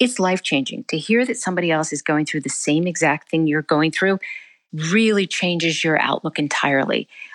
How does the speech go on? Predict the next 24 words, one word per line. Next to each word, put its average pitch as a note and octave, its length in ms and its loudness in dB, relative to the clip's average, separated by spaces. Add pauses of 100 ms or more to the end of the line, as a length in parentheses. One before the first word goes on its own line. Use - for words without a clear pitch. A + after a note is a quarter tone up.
(140)
And F3+ 120 2
also C4 400 2
broadens G#3 540 0
your E3 320 2
ability F3 420 0
to D3+ 80 0
find D#3+ 340 -2
places D#3 340 -2
to D#3+ 80 0
get D#3 120 0
help. F3 400 2
You D#3+ 100 0
know, D#3 40 2
when D#3 80 0
people A3 240 2
come G3 200 0
into F3 140 2
our D#3+ 120 2
community D#3+ 640 0
and D3 140 0
they D#3+ 80 4
have F#3+ 120 2
a D3+ 60 4
problem, D3+ 460 0